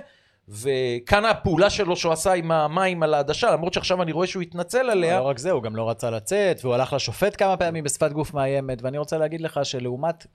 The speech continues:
Speaker 2: כל השחקנים האחרים בליגה שכנראה הייתי שופט אותם מאוד לחומרה, מרגיש לי שאנחנו לא יודעים משהו שעובר על, אה, חתם, הוא נראה במצב לא טוב, נפשי.
Speaker 1: אה, אה, אה, גם
Speaker 2: אני
Speaker 1: הוא,
Speaker 2: לא קורא
Speaker 1: גם
Speaker 2: כליות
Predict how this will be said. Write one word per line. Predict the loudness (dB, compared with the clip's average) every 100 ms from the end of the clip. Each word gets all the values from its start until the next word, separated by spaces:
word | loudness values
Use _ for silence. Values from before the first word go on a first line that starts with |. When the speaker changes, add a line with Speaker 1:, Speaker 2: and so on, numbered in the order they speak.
| _ _ _
Speaker 2:
כל | -4 -2
השחקנים | -2 -4 -6 -8 -4
האחרים | -4 -4 -8 -6
בליגה | -6 -4 -6
שכנראה | -8 -10 -8 -6
הייתי | -6 -6
שופט | -10 -8 -8
אותם | -8 -8
מאוד | -6 -6
לחומרה, | -8 -10 -8 -4 -4 -4 -18 -20 -14 -10
מרגיש | -8 -8 -8
לי | -8
שאנחנו | -6 -6 -8 -10 -10 -6
לא |
יודעים | -4 -4 -6
משהו | -8 -8 -10
שעובר | -8 -8 -6 -6
על, | -4 -6
אה, | -8
חתם, | -8 -8 -6 -6 -8
הוא | -12 -12
נראה | -8 -2 -2
במצב | -2 -8 -10 -10 -6 -4 -4 -8
לא | -10
טוב, | -6 -4 -4 -8 -18
נפשי. | -14 -8 -4 -2 -2
Speaker 1:
אה, | -2 -8
אה, | -4 -4 -4
אה, | -2
גם | 0 4
Speaker 2:
אני | 2
Speaker 1:
הוא, | 4
Speaker 2:
לא | 4 4
קורא | 4
Speaker 1:
גם | 6
Speaker 2:
כליות | 6